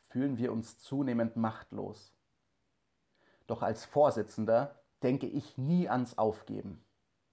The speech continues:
Trotzdem, ich bin ein überzeugter Zionist. Deswegen habe ich vor, zunächst einmal als Tourist nach Palästina zu reisen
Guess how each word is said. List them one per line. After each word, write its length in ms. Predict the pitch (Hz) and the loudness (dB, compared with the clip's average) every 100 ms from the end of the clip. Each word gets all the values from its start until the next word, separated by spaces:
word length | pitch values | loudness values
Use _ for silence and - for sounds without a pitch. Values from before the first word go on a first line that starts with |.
| _ _ _ _ _ _ | _ _ _ _ _ _
Trotzdem, 720 | - 147 - - 101 92 98 - _ _ _ _ _ _ _ _ _ _ | 0 0 0 -8 -6 -6 -12 -18 _ _ _ _ _ _ _ _ _ _
ich 160 | - - | -10 -2
bin 140 | 190 | 2
ein 100 | 196 | 2
überzeugter 800 | 180 175 170 - 185 214 - 196 | 4 2 2 2 2 2 2 0
Zionist. 840 | 196 180 175 139 104 - - - - _ _ _ _ _ _ _ _ - | 2 0 2 4 0 -4 -18 -20 -20 _ _ _ _ _ _ _ _ -2
Deswegen 440 | 117 - 160 147 | -2 2 2 4
habe 180 | 151 156 | 4 2
ich 200 | - - | -4 -8
vor, 340 | - 127 117 | 0 4 4
zunächst 420 | - 117 131 135 131 | 4 4 4 2 2
einmal 240 | 127 113 | 4 4
als 240 | 110 - | 2 -2
Tourist 500 | - 104 110 175 - | -4 -2 -2 -4 -4
nach 160 | 156 - | -4 0
Palästina 680 | 165 175 175 - 208 117 - | 0 0 -4 -4 0 0 0
zu 140 | 107 | 0
reisen 580 | 95 95 92 123 180 | 2 2 2 -4 -6